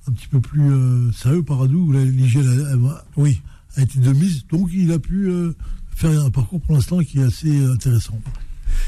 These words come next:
Speaker 2: Je pense que c'est le, euh, c'est le garçon qui, l'année prochaine, euh, va changer de club, Nasser.
Speaker 1: Bah, j'espère. Bah,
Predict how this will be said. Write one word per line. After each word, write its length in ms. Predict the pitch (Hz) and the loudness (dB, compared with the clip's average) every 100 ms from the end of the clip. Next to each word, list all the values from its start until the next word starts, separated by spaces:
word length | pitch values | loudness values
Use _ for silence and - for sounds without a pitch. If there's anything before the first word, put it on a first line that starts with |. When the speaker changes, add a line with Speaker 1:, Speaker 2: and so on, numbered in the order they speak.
| - | 0
Speaker 2:
Je 100 | - | -2
pense 140 | 196 | 0
que 180 | 196 185 | 0 -2
c'est 140 | - 160 | -2 -2
le, 460 | 151 143 139 131 - - - - - | 0 0 0 -2 -6 -14 -20 -20 -16
euh, 180 | 113 - | -14 -10
c'est 180 | 156 160 | -2 0
le 40 | |
garçon 260 | 143 135 214 | 2 0 -2
qui, 300 | - 170 160 | -2 0 2
l'année 180 | 147 147 | 2 2
prochaine, 300 | 147 165 180 | 0 0 2
euh, 220 | 143 131 | 2 2
va 100 | 123 | 2
changer 180 | 123 131 | 2 0
de 40 | 117 | 0
club, 180 | 123 120 | -2 -2
Nasser. 200 | - 117 - - | -4 -6 -6 -4
Speaker 1:
Bah, 80 | 117 | 2
j'espère. 400 | 110 - - - - - - | 2 2 -2 -4 -16 -20 -20
Bah, 320 | - - | -18 -14